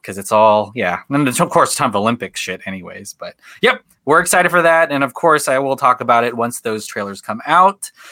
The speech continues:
The other piece of big news this week is some casting stuff, and not so much in the M C U, although technically in the M C U, and that is, uh, the news that Dakota Johnson has been cast as Madame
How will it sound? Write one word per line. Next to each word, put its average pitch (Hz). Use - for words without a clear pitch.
The 220
other 262
piece 269
of 226
big 247
news 240
this 240
week 285
is 247
some 247
casting 247
stuff, 233
and 208
not 220
so 220
much 214
in 196
the 202
M 196
C 196
U, 190
although 175
technically 175
in 160
the 156
M 151
C 151
U, 151
and 143
that 156
is, 151
uh, 151
the 160
news 185
that 180
Dakota 185
Johnson 156
has 151
been 143
cast 147
as 123
Madame 135